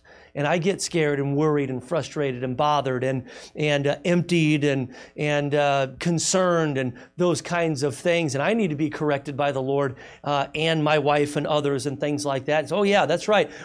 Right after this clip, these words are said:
We gotta remember that God can and God will and God wants to. And, uh, he's interested in doing something powerful, uh, in our life. But he doesn't do it, things powerful in our life just 'cause we want him to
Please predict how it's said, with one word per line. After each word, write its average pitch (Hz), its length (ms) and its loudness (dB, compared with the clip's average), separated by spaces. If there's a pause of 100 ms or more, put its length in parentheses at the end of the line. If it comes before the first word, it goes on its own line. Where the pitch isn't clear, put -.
We 180 100 0
gotta 196 160 4
remember 165 320 2
that 160 160 0
God 160 300 -2
can 180 380 0
and 120 100 -4
God 151 220 0
will 170 280 2
and 123 100 -4
God 143 200 -2
wants 175 320 -2
to. 143 280 -2 (320)
And, 160 360 2
uh, 156 140 4
he's 151 280 0
interested 170 600 2
in 143 100 0
doing 170 240 2
something 160 320 -2
powerful, 151 720 0 (240)
uh, 156 220 2
in 185 160 2
our 156 120 4
life. 175 280 4 (240)
But 185 100 4
he 240 80 6
doesn't 214 320 2
do 233 240 2
it, 185 220 2 (220)
things 196 280 4
powerful 196 540 2
in 170 40 2
our 170 120 4
life 196 180 4
just 196 180 0
'cause 160 160 -6
we 156 80 0
want 147 420 0
him 135 200 -2
to 117 320 -6